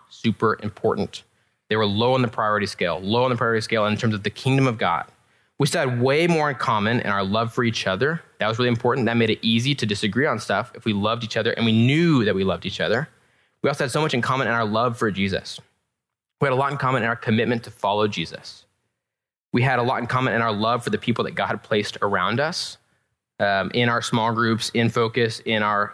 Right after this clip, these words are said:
in our residence hall and stuff like that. We, we knew that we had a very strong mutual mission, mutual vision, and that vastly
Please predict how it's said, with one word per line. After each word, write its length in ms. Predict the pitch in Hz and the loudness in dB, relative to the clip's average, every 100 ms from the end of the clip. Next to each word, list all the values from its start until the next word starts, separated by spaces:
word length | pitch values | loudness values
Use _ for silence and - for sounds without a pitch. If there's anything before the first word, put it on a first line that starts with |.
| - 127 | -8 -4
in 80 | |
our 240 | 107 104 98 | 0 0 2
residence 380 | 101 107 120 - | 0 2 0 0
hall 220 | 113 123 | 0 0
and 100 | 117 | -2
stuff 180 | 120 110 | -2 -4
like 140 | 104 | -2
that. 220 | 110 151 - _ _ _ _ | -2 -2 -8 _ _ _ _
We, 460 | 123 135 143 139 - | 0 4 4 4 2
we 160 | 127 135 | 0 4
knew 400 | 123 123 131 135 | 4 4 2 2
that 140 | 104 | 2
we 340 | 101 117 127 | 2 4 4
had 400 | 123 127 110 107 | 2 -2 0 0
a 100 | - | -2
very 440 | 101 104 117 127 120 | -2 0 0 2 0
strong 580 | - 123 113 113 104 101 | 0 0 0 0 0 0
mutual 400 | 113 - 120 92 | 0 2 2 2
mission, 640 | 90 104 - 170 175 185 - _ _ _ | 2 0 0 0 0 -2 -10 _ _ _
mutual 300 | 113 - 104 | -2 0 0
vision, 600 | 92 107 123 135 147 143 - - _ _ - | 0 0 0 2 2 2 0 -12 _ _ 0
and 120 | 120 | 2
that 300 | 139 107 117 | 2 0 -4
vastly 520 | 123 131 147 - 127 | -2 0 -2 -2 -2